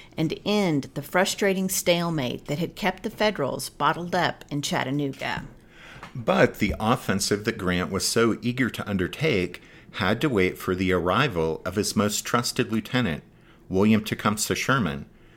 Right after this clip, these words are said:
Speaker 2: who was leading four divisions, about twenty thousand men, toward Chattanooga. Tracy mentioned a few moments ago that Sherman was marching toward Chattanooga from the west, and although he was moving as rapidly as he could,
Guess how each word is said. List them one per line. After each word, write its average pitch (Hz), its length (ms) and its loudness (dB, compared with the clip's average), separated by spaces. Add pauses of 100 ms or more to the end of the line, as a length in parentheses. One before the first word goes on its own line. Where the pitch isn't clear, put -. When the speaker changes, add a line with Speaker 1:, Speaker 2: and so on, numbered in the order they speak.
(140)
Speaker 2:
who 110 140 2
was 98 180 2
leading 104 320 2
four - 360 2
divisions, 95 840 -2 (240)
about 90 320 0
twenty 110 300 2
thousand 101 460 0
men, 92 420 0 (320)
toward 120 380 0
Chattanooga. 90 800 0 (1500)
Tracy 185 380 2
mentioned 120 460 2
a 87 40 -2
few 98 220 0
moments 110 380 2
ago 78 240 0
that 87 180 -4
Sherman 95 560 0
was 92 380 2
marching 98 340 2
toward 87 240 2
Chattanooga 90 640 0
from 92 240 -4
the 98 100 2
west, 110 580 -2 (440)
and 90 360 0
although 90 360 2
he 98 160 0
was 80 200 -2
moving 98 380 0
as - 160 -6
rapidly 85 500 0
as 80 140 -2
he 76 100 -4
could, 90 500 0